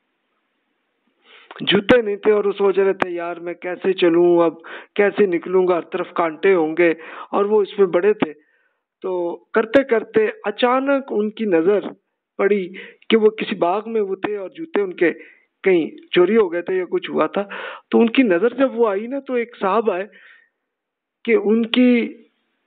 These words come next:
दोनों टांगें जो हैं वो कटी हुई थी। फिर उनको ख्याल आया कि यार ठीक है, मुझे जू-, जूते नहीं है, लेकिन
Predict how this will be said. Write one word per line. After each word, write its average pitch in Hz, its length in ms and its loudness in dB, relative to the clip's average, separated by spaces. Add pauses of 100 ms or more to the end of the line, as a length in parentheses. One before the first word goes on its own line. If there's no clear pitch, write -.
(140)
दोनों 240 560 2 (800)
टांगें 196 400 0
जो 175 120 -8
हैं 180 140 -4
वो 233 140 -6
कटी 160 260 -2
हुई 131 160 0
थी। - 200 -20 (2750)
फिर 240 120 2
उनको 226 220 0
ख्याल 156 340 0
आया 151 180 0
कि 170 240 2
यार 143 240 0 (1080)
ठीक 185 240 -4
है, 240 60 4
मुझे 202 240 0
जू-, 156 220 -8 (300)
जूते 156 340 2
नहीं 165 260 -8
है, 190 80 -4
लेकिन 240 440 -6